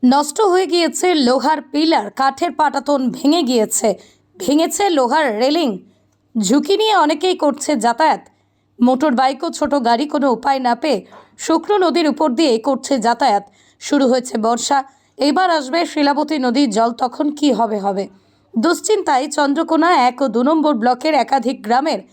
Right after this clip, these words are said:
হাজার হাজার মানুষ। কাঠের সাঁকো মেরামত না হওয়ায়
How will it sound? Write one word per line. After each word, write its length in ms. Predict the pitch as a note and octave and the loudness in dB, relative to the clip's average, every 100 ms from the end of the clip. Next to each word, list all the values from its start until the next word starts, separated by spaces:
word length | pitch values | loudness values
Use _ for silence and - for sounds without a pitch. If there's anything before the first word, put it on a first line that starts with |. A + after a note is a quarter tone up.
| _ - | _ -8
হাজার 400 | A#3+ A#3+ C4+ A3 | -2 -2 -2 -2
হাজার 300 | A3 G#3 G#3 | -2 0 0
মানুষ। 480 | G#3 G#3+ G3 - - _ _ _ _ _ _ - | 0 -2 -6 -12 -20 _ _ _ _ _ _ -4
কাঠের 340 | C#4+ C#4+ A4 | -4 -2 -4
সাঁকো 420 | - - E4+ F#4+ | -4 -6 -2 0
মেরামত 480 | E4+ A#3+ B3+ D4+ D4+ | 2 2 2 -2 -2
না 180 | B3+ A#3 | 0 0
হওয়ায় 260 | C#4 D#4 | 2 0